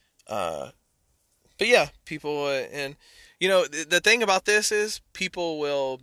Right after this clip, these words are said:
be convinced regardless of whether or not, uh, it, it doesn't even matter if it's true. Now there's gonna be a large,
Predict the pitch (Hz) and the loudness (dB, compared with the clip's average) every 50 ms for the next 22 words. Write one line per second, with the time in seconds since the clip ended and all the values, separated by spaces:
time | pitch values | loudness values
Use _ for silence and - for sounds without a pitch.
0 | 143 - 143 139 135 - 127 113 113 120 120 104 - - - - - 120 117 123 | _ -12 -12 -10 -10 -12 -12 -12 -10 -10 -10 -10 -10 -12 -14 -12 -12 -10 -6 -4
1 | 120 131 127 123 120 113 117 - - - - 117 113 110 110 113 113 113 113 113 | -2 -2 -2 -2 -4 -6 -6 -6 -6 -6 -8 -8 -6 -4 -4 -4 -4 -4 -6 -8
2 | 113 110 107 123 - - - _ _ _ _ _ _ _ _ _ _ _ _ _ | -10 -12 -14 -18 -20 -20 -20 _ _ _ _ _ _ _ _ _ _ _ _ _
3 | _ _ _ _ _ _ _ _ _ _ _ _ _ _ _ _ - 143 147 143 | _ _ _ _ _ _ _ _ _ _ _ _ _ _ _ _ -4 0 2 2
4 | 143 139 139 135 135 135 131 131 135 135 - - _ _ _ _ _ _ _ _ | 2 2 0 0 0 0 0 0 0 0 -2 -4 _ _ _ _ _ _ _ _
5 | _ _ _ _ _ _ _ _ _ _ - - 104 - _ _ _ _ _ 143 | _ _ _ _ _ _ _ _ _ _ -20 -20 -20 -20 _ _ _ _ _ -6
6 | 156 156 165 165 185 185 185 180 170 160 156 151 156 156 151 147 139 135 - - | -4 -2 2 4 4 4 4 2 -2 -4 0 2 2 4 4 2 0 0 -4 -8
7 | - - - 180 147 92 65 - _ _ _ _ _ _ _ _ _ _ _ _ | -10 -8 -8 -8 -10 -10 -12 -18 _ _ _ _ _ _ _ _ _ _ _ _
8 | _ _ _ _ _ 151 160 160 156 156 156 147 156 151 147 151 156 147 143 143 | _ _ _ _ _ 4 6 6 6 4 2 -2 -4 -4 -4 -6 -6 -8 -6 -6
9 | 143 139 135 131 135 135 139 139 139 135 - - | -4 -4 -4 -2 -2 0 0 0 -2 -4 -6 -10